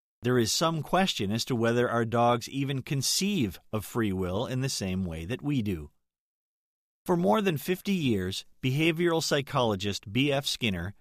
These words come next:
developed a theory of behavior that said that the consequences of a behavior would determine whether or not an organism would be more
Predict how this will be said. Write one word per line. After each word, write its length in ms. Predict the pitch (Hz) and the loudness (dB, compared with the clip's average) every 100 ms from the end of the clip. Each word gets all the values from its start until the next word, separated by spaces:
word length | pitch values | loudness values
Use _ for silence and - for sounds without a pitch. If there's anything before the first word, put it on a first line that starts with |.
| _ - | _ -4
developed 460 | 123 120 139 143 - | 0 2 4 2 0
a 60 | |
theory 480 | 143 - 175 110 98 | 0 2 4 4 2
of 140 | 107 98 | 0 0
behavior 640 | 113 127 120 104 90 98 | 0 2 2 2 -2 -4
that 240 | 101 104 | -4 -4
said 340 | - 139 135 123 | 0 0 2 2
that 160 | 123 - _ - | 0 -2 _ -8
the 80 | 123 | -6
consequences 880 | - 196 202 156 - 107 - 101 | 2 2 2 -2 0 0 0 -4
of 120 | 101 95 | -4 -4
a 80 | |
behavior 600 | 87 92 104 92 87 98 113 - _ - | -4 -4 -2 -4 -2 -4 -6 -16 _ -2
would 200 | 143 151 | 0 0
determine 560 | 151 139 175 170 170 - - | -2 -2 0 0 -2 -4 -2
whether 320 | 147 180 208 180 | 4 6 6 4
or 100 | 175 | 2
not 300 | 135 120 - | 2 2 2
an 120 | 127 | -4
organism 680 | 123 131 135 135 123 131 127 | 0 2 2 0 0 0 0
would 140 | 117 | 0
be 100 | 113 | 2
more 460 | 117 120 143 156 | 2 2 2 2